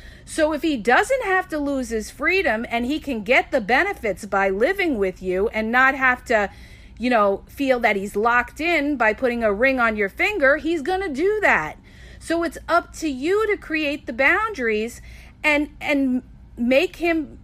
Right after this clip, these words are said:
know that, you know what, if you wanna move farther with me, you're gonna have to show intent that you really wanna be with me, because you're not gonna get the benefits for nothing, all right?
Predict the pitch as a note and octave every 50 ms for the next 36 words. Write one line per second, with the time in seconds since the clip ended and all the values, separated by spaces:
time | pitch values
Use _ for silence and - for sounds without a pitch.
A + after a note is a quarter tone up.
0 | - G3 G#3+ A3 B3+ E4+ G#4+ A4+ E4+ D4 D4+ D4+ A#3 A#3 A#3 A#3 A3 - - -
1 | - A3+ B3 C4 C4 A#3+ B3 B3 C4+ D#4 F#4 - - C#4 - - A#3+ C#4 E4+ A4
2 | C5+ C#5 C5+ B4 G4 D#4 D4 D#4 D4+ B3 - - D4 C#4 E4 A#4 B4+ B4+ G#4+ D#4+
3 | B3 A3+ G#3+ - - - A3 A3+ G#3 G3+ G#3 A3 C#4+ D#4+ - - - - - -
4 | - - - - - - G3+ A3 D4 G#4 B4+ B4+ A#4+ A#4 G4 E4 D#4 D4 C#4 C#4
5 | - - D4+ C#4+ - - - C4 A3+ A3 A3+ A#3+ B3+ - C4 C4+ C#4+ D4+ - -
6 | - D#4 E4 D#4+ E4 F4+ - - - - C#4 B3 B3 A#3+ A#3+ C4 D#4+ F#4 D#4 G3+
7 | G#3+ A3 G#3+ A3+ C4 E4 D#4+ D4 A3 G3 G#3 G3+ G#3 B3 D4 C4+ - - F#4+ G4+
8 | G#4 G#4 F#4 C4+ G#3+ - - G3 F#3 E3 C#3+ A#2+ - - - - - - - -
9 | - - C4+ C4+ - D#4 C#4 B3 A3+ A#3+ C4 A#3+ A#3 A#3+ A#3+ A#3+ B3 C4 D#4 D#4+
10 | - - D#4 D#4 D#4 C4+ G#3+ A#3 A3 A3 A3+ - - - C4+ A#3+ A3 G3+ A3 G#3
11 | G#3 A3 A#3 - - C#4+ D4 - - - - E4+ F4+ E4+ E4+ G4 G#4+ A#4 A4+ -
12 | C4+ G3 E3+ C#3 C3 D3 - - - - - - - - F#3+ G3 F#3+ F#3+ F#3 G3
13 | G#3 C#4 F#4 F4+